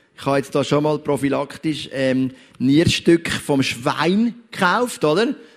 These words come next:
Eignet sich hervorragend für auf den Grill. Zusammen mit einem Tomaten-Mozzarella-Salat, einem küh-, kühlen Weisswein oder einem guten Bier. Kann ich sehr empfehlen, oder?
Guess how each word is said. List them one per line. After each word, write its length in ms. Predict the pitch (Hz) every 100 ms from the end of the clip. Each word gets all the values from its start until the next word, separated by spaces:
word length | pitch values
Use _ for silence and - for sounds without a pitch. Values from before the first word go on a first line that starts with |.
| _ -
Eignet 400 | 143 170 165 151
sich 120 | 156
hervorragend 760 | 156 - 151 196 202 196 196 -
für 180 | 160
auf 140 | 151 -
den 100 | 123
Grill. 460 | 135 170 254 294 - - _ _ -
Zusammen 380 | 190 160 190
mit 120 | 180 160
einem 160 | 147 -
Tomaten-Mozzarella-Salat, 1600 | 165 160 151 139 143 139 135 131 165 214 208 185 185 175 175 175
einem 240 | 123 127
küh-, 320 | 123 139 139 -
kühlen 440 | 151 147 123 117
Weisswein 560 | 202 233 - 175 208 185
oder 80 |
einem 180 | 131 120
guten 320 | 147 131 -
Bier. 400 | - 190 254 262 - - _ _ -
Kann 140 | 156
ich 80 | 147
sehr 240 | - 160
empfehlen, 480 | 143 - 156 147 117
oder? 320 | 101 117 156